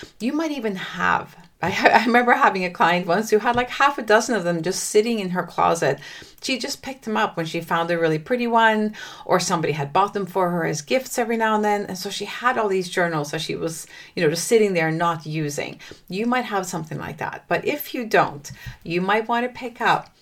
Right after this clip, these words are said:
the Joy Journal. And yes, I did have it made in a way that I think it's really pretty. It's happy and joyful. It's got flowers on the front, bright colors.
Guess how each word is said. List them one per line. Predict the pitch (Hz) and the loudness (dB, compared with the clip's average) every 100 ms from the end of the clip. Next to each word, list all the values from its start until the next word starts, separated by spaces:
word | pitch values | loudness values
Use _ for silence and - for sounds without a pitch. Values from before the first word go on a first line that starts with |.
| _ | _
the | - | -4
Joy | 180 160 139 | -2 0 -2
Journal. | 143 143 139 58 - - - - | -2 -4 -4 -8 -10 -18 -18 -6
And | 190 196 | -2 0
yes, | 196 185 - - - - - - - | 2 2 0 -8 -10 -12 -18 -16 -2
I | 190 185 | 0 0
did | 175 190 208 208 - _ - - | 6 8 8 6 -16 _ -20 -12
have | - - 196 | -2 6 6
it | 220 | 6
made | 220 170 165 170 175 | 2 2 2 -2 -4
in | 175 190 | -2 0
a | |
way | 190 170 165 165 | 2 4 4 2
that | 160 165 - | 0 0 2
I | 202 226 | 2 2
think | 220 175 170 - | 0 -4 -6 -10
it's | 262 262 196 | -10 -10 -4
really | 208 240 | -2 -2
pretty. | 247 403 190 147 - - - - | -2 0 0 -2 -10 -20 -20 -8
It's | 170 - | -4 -4
happy | - - 233 - - 262 254 | -6 -4 -4 -2 -4 -4 -6
and | 185 175 | -8 -4
joyful. | 151 151 - 160 160 | -4 -4 -2 -2 -2
It's | - | -6
got | - - | -10 -8
flowers | - 269 254 254 | 2 2 2 0
on | 240 | -2
the | 226 | -2
front, | 220 214 208 202 - | -2 -2 -2 -6 -4
bright | 262 - | -2 -2
colors. | 196 180 180 175 175 | -4 -2 0 0 -2